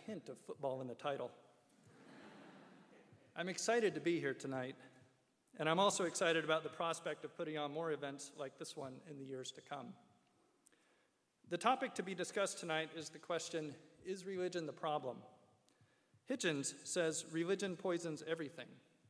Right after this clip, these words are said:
Is he right? Even if it doesn't poison everything, does it at least poison our minds? Is religion,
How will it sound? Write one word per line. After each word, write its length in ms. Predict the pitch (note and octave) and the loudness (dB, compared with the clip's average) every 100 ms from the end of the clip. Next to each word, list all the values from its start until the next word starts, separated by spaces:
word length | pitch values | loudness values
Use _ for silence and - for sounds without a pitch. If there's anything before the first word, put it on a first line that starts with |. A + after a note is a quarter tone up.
| _ _ _ - | _ _ _ -14
Is 140 | C#3+ | -12
he 100 | D3 | -8
right? 320 | C3 C#3 G#3+ - - - - _ _ _ - _ _ _ _ _ | -2 0 -2 -8 -20 -20 -20 _ _ _ -20 _ _ _ _ _
Even 180 | F#3 G#3 | -6 -4
if 100 | G3+ | -2
it 120 | E3 | 0
doesn't 340 | E3+ F3 F3+ - | 2 2 0 2
poison 300 | F#3+ D#3+ D3+ | 2 2 0
everything, 540 | E3 G3 F#3 F#3+ F#3+ - - - _ | -2 -2 -4 -6 -8 -14 -20 -20 _
does 160 | D#3 C#3+ | -4 -2
it 100 | D#3 | -2
at 140 | D#3 | -2
least 260 | E3+ F3 - | -2 -4 -4
poison 320 | F3+ E3+ D#3 | -2 -2 -2
our 140 | C#3+ B2+ | -4 -2
minds? 580 | C3 D3+ E3+ F3+ - - - _ - - _ _ _ - | -2 -2 -4 -8 -10 -14 -20 _ -20 -20 _ _ _ -6
Is 220 | D#3+ C#3+ | -6 -2
religion, 580 | D3 D#3 F3+ F3+ F3 | -2 0 2 0 0